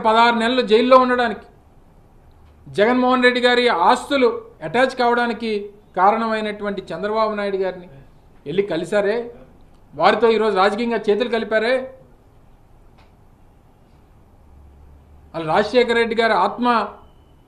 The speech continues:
శాంతిస్తుందా? ఒక్కసారి ఆలోచించేయమని చెప్పి కోరుతా ఉన్నాం. ఎందుకు ఈ స్థాయికి దిగజారిపోయారు?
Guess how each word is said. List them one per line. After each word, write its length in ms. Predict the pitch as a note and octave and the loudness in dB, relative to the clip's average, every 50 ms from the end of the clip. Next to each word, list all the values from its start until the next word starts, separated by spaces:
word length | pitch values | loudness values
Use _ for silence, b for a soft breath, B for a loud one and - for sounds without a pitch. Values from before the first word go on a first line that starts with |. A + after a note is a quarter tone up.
| _ _ _ _ _ _ _ _ _ - | _ _ _ _ _ _ _ _ _ -4
శాంతిస్తుందా? 580 | E3 F3 G#3 A3 C4 B3 - - A#3 G#3+ G#3+ | -2 0 0 0 -2 -6 -6 -4 -2 0 0
ఒక్కసారి 480 | G#3+ G3+ F#3+ F#3+ - G3 - G3 G#3+ A3 | 2 2 0 -2 -4 -4 -2 0 0 0
ఆలోచించేయమని 720 | F#3+ F3+ F#3+ A#3 B3 B3 C4+ B3 G#3 A#3+ A3+ A3 A3 G3+ | 2 2 2 2 0 -2 -4 -6 -4 -4 -4 -4 -4 -6
చెప్పి 160 | G3 G3+ - | -8 -8 -8
కోరుతా 300 | - F3+ F3 F3 - E3 | -10 -10 -10 -10 -10 -10
ఉన్నాం. 240 | D#3 D3+ D3 D3+ D3+ - _ - - _ _ _ _ - - - - - - _ _ _ - - - - - _ _ _ _ _ - _ _ _ _ _ _ _ _ _ _ - _ _ _ - _ _ - - _ _ _ - - - - _ _ - - _ - _ _ - _ _ - _ _ _ _ _ _ _ _ - | -10 -10 -14 -16 -18 -20 _ -20 -20 _ _ _ _ -20 -20 -20 -20 -20 -20 _ _ _ -20 -20 -20 -20 -20 _ _ _ _ _ -20 _ _ _ _ _ _ _ _ _ _ -20 _ _ _ -20 _ _ -20 -20 _ _ _ -20 -20 -20 -20 _ _ -20 -20 _ -20 _ _ -20 _ _ -20 _ _ _ _ _ _ _ _ -8
ఎందుకు 260 | D#3 G3 A#3 C4 A#3 | -6 -4 -4 -2 -2
ఈ 160 | B3 A#3+ A#3 | -2 -2 -4
స్థాయికి 340 | - - - G3+ A3 B3 A#3+ | -4 -2 0 2 2 2 0
దిగజారిపోయారు? 1000 | G3 F3 F#3 G3 G#3 A#3 A#3+ B3 A#3 A#3+ A#3 A3+ A3 A3 G3+ G3 F#3 - - - | 0 0 0 2 2 2 2 2 2 2 2 2 2 2 2 0 0 -2 -8 -16